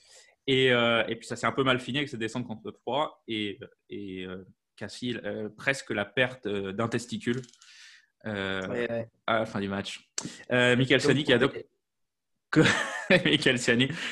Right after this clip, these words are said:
Speaker 1: trente-cinquième de ce classement, donc avec un point, enfin trente-cinquième, euh, mention honorable.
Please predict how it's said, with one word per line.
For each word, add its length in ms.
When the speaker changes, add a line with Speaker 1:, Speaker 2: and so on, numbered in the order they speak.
Speaker 1:
trente-cinquième 640
de 80
ce 80
classement, 340
donc 180
avec 200
un 120
point, 200
enfin 160
trente-cinquième, 540
euh, 180
mention 340
honorable. 320